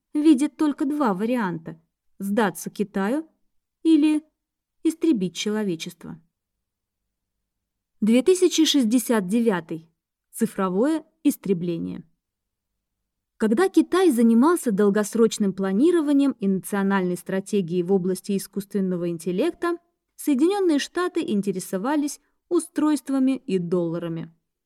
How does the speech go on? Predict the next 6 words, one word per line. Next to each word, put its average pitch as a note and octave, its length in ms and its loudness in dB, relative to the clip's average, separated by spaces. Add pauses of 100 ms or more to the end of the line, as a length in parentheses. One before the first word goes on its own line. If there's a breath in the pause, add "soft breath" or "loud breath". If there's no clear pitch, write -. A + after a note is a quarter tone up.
(520)
Китаю E4+ 540 2
больше D4 380 0
не C#4 120 2
нужны C#4+ 360 2
Соединенные F#3 680 -2
Штаты D#4+ 460 -4